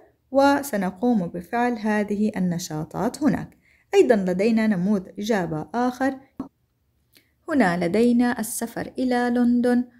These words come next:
وما هي الأماكن والنشاطات التي سنقوم بها في لندن.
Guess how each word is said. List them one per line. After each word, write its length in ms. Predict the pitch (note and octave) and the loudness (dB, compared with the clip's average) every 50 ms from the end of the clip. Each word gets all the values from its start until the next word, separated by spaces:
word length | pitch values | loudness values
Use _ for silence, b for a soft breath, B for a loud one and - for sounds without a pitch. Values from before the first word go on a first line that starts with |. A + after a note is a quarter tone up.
| b b b b - | b b b b -2
وما 320 | D4 C#4+ A#3+ G3+ G#3+ G#3 | 0 2 2 2 2 2
هي 180 | A3+ G#3+ F#3+ - | 2 2 2 0
الأماكن 680 | - - - F#3 F#3+ A3 A#3 A#3+ A#3 A#3 B3 A#3 A#3+ | -2 -4 -4 -2 -2 0 0 0 -2 -2 -2 0 2
والنشاطات 920 | C4 D4+ D#4 D4 C#4+ C#4+ - B3+ B3 B3 B3 B3 A#3 A#3 A#3 A#3 A#3 - | 2 4 4 2 2 0 0 -2 -4 -4 -4 -4 -4 -2 -2 -4 -4 -4
التي 440 | - G#3+ G#3+ G3+ G3+ G3+ - G#3 G#3 | -2 -2 -2 -2 -2 -4 -6 -6 -6
سنقوم 640 | G#3 - E3+ E3 F3 - - G#3+ G#3+ G#3+ G3+ F#3+ | -6 -6 -6 -6 -8 -6 -4 -2 -2 -2 -2 -2
بها 380 | F3+ F#3 F#3+ F3+ F#3+ F#3 F#3 F#3+ | -4 -4 -6 -4 -2 -2 -2 -4
في 280 | F#3 F#3 G#3 G3 F#3 E3+ | -4 -6 -4 -4 -2 -2
لندن. 440 | D#3 D#3+ E3 E3+ E3+ E3 E3+ E3 | -2 -4 -4 -6 -8 -8 -10 -12